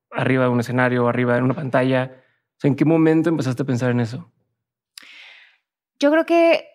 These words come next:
Speaker 2: eh, desde muy chiquita, yo recuerdo que en los noventas, cuando yo era una niña,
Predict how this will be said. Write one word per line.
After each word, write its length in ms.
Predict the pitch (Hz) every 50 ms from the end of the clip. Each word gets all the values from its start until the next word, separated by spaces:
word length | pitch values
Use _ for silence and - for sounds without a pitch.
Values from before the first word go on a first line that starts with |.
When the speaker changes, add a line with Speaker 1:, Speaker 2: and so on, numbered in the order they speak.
| _ - - -
Speaker 2:
eh, 280 | - 226 247 247 262 247 208 196 190 190
desde 220 | 233 233 233 220 226
muy 100 | 233 240
chiquita, 540 | 226 - 262 - 240 202 - 196 214 240 -
yo 180 | - 208 214 202
recuerdo 380 | 196 220 208 - 220 220 233 220
que 440 | - 233 220 208 196 - - _ _
en 360 | - 196 196 190 196 190 190
los 380 | 190 185 185 180 - - - - _ _ _ _ _ -
noventas, 880 | 196 196 196 196 196 208 214 208 202 202 202 190 175 175 196 214 - -
cuando 220 | 185 185 180 175
yo 260 | 170 170 170 170 175
era 160 | 180 185 190
una 160 | 190 196 196 196
niña, 400 | 202 202 190 170 165 165 185